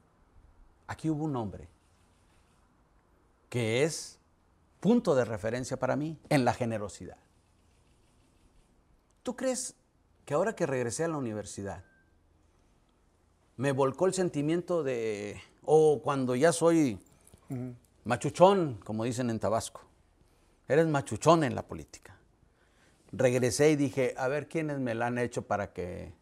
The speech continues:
Speaker 1: me la paguen?". ¿Tú crees que pensé eso? ¿Tú crees que ahora que regresé a la universidad, que el primer pensamiento dijo, "A ver, ¿quiénes son? Y ven-, vengan para acá"? Porque,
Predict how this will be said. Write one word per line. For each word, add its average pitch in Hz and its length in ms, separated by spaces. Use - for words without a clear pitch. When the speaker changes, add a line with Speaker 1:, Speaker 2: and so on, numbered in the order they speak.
Speaker 1:
me 92 160
la 90 160
paguen?". 120 260
¿Tú - 140
crees 160 160
que 143 100
pensé 123 260
eso? - 240
¿Tú 175 100
crees 208 320
que 139 120
ahora 175 180
que 165 100
regresé 127 360
a - 20
la 165 120
universidad, 113 600
que 160 80
el - 80
primer 165 300
pensamiento 165 480
dijo, 139 200
"A 135 40
ver, 139 160
¿quiénes 175 260
son? 180 240
Y 147 80
ven-, 127 300
vengan 165 240
para 131 140
acá"? - 180
Porque, - 240